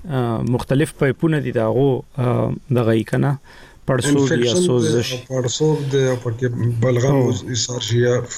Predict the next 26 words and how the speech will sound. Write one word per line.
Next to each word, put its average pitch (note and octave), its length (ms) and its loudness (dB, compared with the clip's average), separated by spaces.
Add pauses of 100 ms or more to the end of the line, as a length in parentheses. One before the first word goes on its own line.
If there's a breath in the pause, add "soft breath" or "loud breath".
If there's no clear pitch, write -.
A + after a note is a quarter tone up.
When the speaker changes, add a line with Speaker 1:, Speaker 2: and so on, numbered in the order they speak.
(180)
Speaker 2:
فاضل B2+ 440 2
مواد B2+ 340 2 (100)
پکې A2+ 180 -4
جمع G2 280 -2
شي. F2+ 280 -6 (100)
Speaker 1:
صحیح. D3+ 420 2
او C#3+ 100 2
بل F#3 600 2
دا E3 120 2
د، D#3+ 80 0
آ، E3 240 4 (760)
چرګ F#3 340 0
یخني E3 380 2
چې - 100 -2
ده، D#3+ 300 2
یا D3+ 160 0
د C3+ 80 -2 (200)
بل D3 280 0
شي D3+ 240 0
یخني، D#3 520 0 (160)
د C#3 80 0
سبزیو C#3+ 560 2
یخني D3 380 0
جوړیږي، C#3 400 0
هغه C3+ 400 2
هم، C#3 240 0